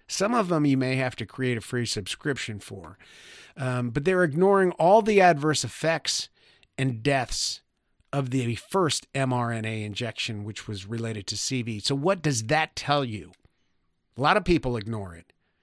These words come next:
What does that tell you? There is constant talk of digital I Ds needed for every person. In airports right now, they are pushing a new system variously called Clear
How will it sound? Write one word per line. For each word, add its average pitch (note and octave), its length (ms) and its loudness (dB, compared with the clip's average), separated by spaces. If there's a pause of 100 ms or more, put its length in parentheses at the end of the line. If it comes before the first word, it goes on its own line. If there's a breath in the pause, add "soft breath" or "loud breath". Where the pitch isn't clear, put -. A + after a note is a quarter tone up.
(540)
What A2+ 120 -4
does A#2 140 -2
that E3+ 200 2
tell A2+ 240 -4
you? E2+ 220 -14 (480 soft breath)
There D#3+ 200 2
is C#3+ 100 2
constant F#3+ 540 0
talk D#3+ 360 2
of A2+ 160 -8
digital D3 400 0
I C3 160 4
Ds B2 380 -2
needed D3 320 2
for A2+ 180 -4
every A#2+ 200 -2
person. F#2 500 -10 (360 loud breath)
In D3 140 -4
airports E3+ 720 0
right C#3+ 180 0
now, D3+ 280 2
they C3 180 -2
are A#2+ 140 -2
pushing - 460 -4
a D3 60 2
new D3 220 2
system C3+ 440 -2
variously C3 480 -2
called C3 300 0 (320 loud breath)
Clear E3+ 600 4